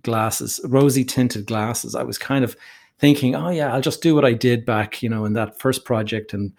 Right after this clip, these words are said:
we'll get the tenants in and all this." And I totally underestimated, first of all, what it's like to work in another country. And second of all, just the downturn that we went into was so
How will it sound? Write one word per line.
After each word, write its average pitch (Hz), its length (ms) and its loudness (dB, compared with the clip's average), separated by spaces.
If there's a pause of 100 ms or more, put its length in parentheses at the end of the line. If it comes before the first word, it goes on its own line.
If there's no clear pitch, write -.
(180)
we'll 120 100 -4
get - 160 4
the 127 60 -2
tenants 131 440 2
in 120 120 2
and 110 100 -2
all 110 80 -2
this." 110 180 -4 (420)
And 127 180 0
I 117 80 2
totally 156 520 4
underestimated, 113 920 -2 (300)
first 151 300 2
of 123 80 0
all, 117 300 2 (280)
what 127 140 2
it's 123 160 2
like 123 160 2
to 110 100 -4
work 107 460 -2
in 113 100 0
another 113 320 2
country. 113 560 0 (460)
And 120 100 0
second 147 380 4
of 117 100 0
all, 107 380 0
just - 240 -2
the 113 60 -4
downturn 113 600 2
that - 100 -4
we 104 100 -6
went 104 260 -4
into 107 340 -2
was 107 120 -6
so 131 460 2